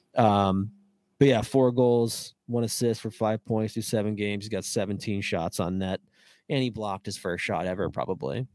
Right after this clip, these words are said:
You know, he probably blocked one last year, but I'm not gonna, we're not gonna talk about that. But he looked really good. He was really good. Good for him. It's another good week for the kid. Uh, all right, B C Eagles.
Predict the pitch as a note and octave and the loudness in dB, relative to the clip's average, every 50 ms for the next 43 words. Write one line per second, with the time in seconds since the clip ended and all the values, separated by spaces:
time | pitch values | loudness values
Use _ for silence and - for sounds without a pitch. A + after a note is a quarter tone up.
0 | _ _ _ _ _ - - - - - G1+ - G1+ - - - - - - - | _ _ _ _ _ -10 -10 -8 -10 -10 -10 -12 -12 -12 -10 -10 -10 -10 -10 -8
1 | - - - - C#2 C2+ A#1 - - - - - - - - - F2+ E2+ - - | -8 -8 -6 -6 -4 -4 -4 -4 -4 -4 -4 -4 -2 -4 -4 -4 -4 -6 -6 -8
2 | - G#2 G#2 A2+ A#2+ _ _ _ _ _ _ - A#2 A2 G2 F2 - G#2 F2+ E2+ | -8 -10 -8 -10 -12 _ _ _ _ _ _ -6 -4 -4 -4 -4 -4 -4 -6 -6
3 | G2+ A2 - - G#2 F2+ E2+ - F#2+ F#2+ - - - - - - _ _ _ - | -6 -8 -8 -6 -6 -6 -4 -2 -2 -2 0 -2 -2 -2 -2 -6 _ _ _ -18
4 | - - - A2+ G#2 - - - A#2+ C#3 C#3+ C3 A2+ A#2+ A#2+ A#2+ A#2+ A#2+ C3 B2 | -4 0 2 2 2 2 0 0 2 4 4 2 2 2 2 2 4 4 2 2
5 | G2 - - G#2 A2+ A2 G#2+ G2 G2+ G2+ G#2+ G2 F2 - _ _ _ _ _ _ | 2 0 -2 -2 0 2 2 2 2 2 2 2 0 -4 _ _ _ _ _ _
6 | _ _ _ _ _ _ _ _ _ _ _ _ _ _ _ _ _ _ _ _ | _ _ _ _ _ _ _ _ _ _ _ _ _ _ _ _ _ _ _ _
7 | _ _ _ _ _ _ _ - B2 A2+ - - A2 A2+ A#2 A2+ G2 F2+ - - | _ _ _ _ _ _ _ -10 -10 -8 -8 -6 -6 -4 -4 -4 -6 -8 -10 -16
8 | - - _ _ _ - - - A2 G#2+ G#2 G2+ A2 G#2 G2+ G#2+ G#2 G2 - _ | -20 -20 _ _ _ -10 -6 -2 0 0 0 0 -2 -4 -6 -6 -8 -10 -12 _
9 | - - - - - G#2 F#2+ F#2 - - - A#2 A2 G#2+ G2+ G2+ G#2 G2 F2+ E2 | -20 -20 -20 -18 -12 -10 -8 -8 -8 -8 -6 -4 -2 -2 -2 -2 -2 -2 0 0
10 | D#2+ C#2 - - _ _ _ _ _ _ _ _ - - - - - - _ - | -2 -4 -8 -14 _ _ _ _ _ _ _ _ -20 -20 -20 -18 -18 -14 _ 0
11 | A#2+ A#2+ A#2+ A2 G#2 G#2+ C3+ C3+ C3+ C3 - D3+ C3 C3 C#3 C#3+ C3 B2+ A2 G2 | 2 4 4 2 2 2 2 2 4 4 4 4 4 4 4 4 4 4 2 2
12 | F#2 - - - - | 0 -4 -8 -10 -12